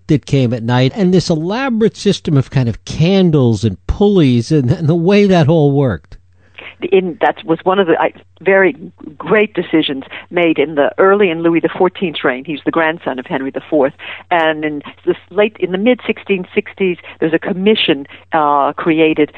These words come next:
Speaker 2: by the king and by the municipal authorities to discuss the question of the streets of Paris at night, because they all realized that dark streets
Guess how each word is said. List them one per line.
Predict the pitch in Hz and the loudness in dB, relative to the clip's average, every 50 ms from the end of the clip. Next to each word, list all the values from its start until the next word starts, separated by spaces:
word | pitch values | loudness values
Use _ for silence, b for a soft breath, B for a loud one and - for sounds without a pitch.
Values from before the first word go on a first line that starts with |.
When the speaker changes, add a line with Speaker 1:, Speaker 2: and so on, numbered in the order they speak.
| B B B | B B B
Speaker 2:
by | - 160 165 | -2 -2 0
the | 170 185 | 0 -2
king | - - - 185 165 160 156 | -4 -2 -2 -2 0 0 -2
and | 151 | -2
by | 147 147 139 | -2 -2 -2
the | 151 | -2
municipal | 156 156 156 156 160 160 - - - 160 151 156 | -4 -4 -4 -4 -4 -4 -4 -4 -4 -2 -2 -2
authorities | 156 - 160 147 143 147 139 143 143 - | 0 0 0 0 0 0 -2 -4 -6 -6
to | - - | -10 -8
discuss | 147 156 - - 190 175 180 - | -8 -8 -4 -2 -2 -2 -2 -4
the | - - | -8 -6
question | - 180 160 - - - 160 | -2 -2 -2 -2 -4 -6 -6
of | 143 131 | -4 -4
the | 139 - | -4 -8
streets | - - 175 160 156 - - | -6 -4 -4 -4 -4 -4 -6
of | 156 - | -8 -6
Paris | - - 156 143 139 135 - | -4 -4 -2 0 -2 -2 -4
at | 143 - | -8 -8
night, | 143 143 131 123 107 - - - B B B B B B B | -6 -6 -6 -6 -6 -8 -12 -18 B B B B B B B
because | - 160 - 175 156 - | -6 -4 -2 -2 -2 0
they | 160 143 | 0 0
all | - 160 180 196 196 190 | 2 2 2 2 2 4
realized | 185 175 170 156 160 147 151 - | 4 2 2 2 2 0 -2 -2
that | - 139 - - | -6 -8 -2 0
dark | 165 160 165 160 - | 0 0 0 -2 -4
streets | - - - - 160 143 _ | -10 -8 -4 -4 -4 -4 _